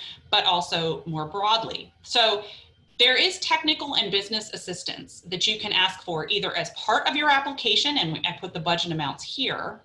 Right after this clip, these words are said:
and Todd alluded to this as well, um,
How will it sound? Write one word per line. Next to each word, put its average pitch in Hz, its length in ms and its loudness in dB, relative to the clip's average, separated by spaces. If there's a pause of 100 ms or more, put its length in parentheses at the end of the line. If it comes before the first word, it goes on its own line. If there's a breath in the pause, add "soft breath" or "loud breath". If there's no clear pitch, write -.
(120)
and 185 240 0
Todd 233 340 4
alluded 208 400 -2
to 165 100 -10
this 151 220 -8
as 147 160 -12
well, 185 440 2 (460 loud breath)
um, 202 320 0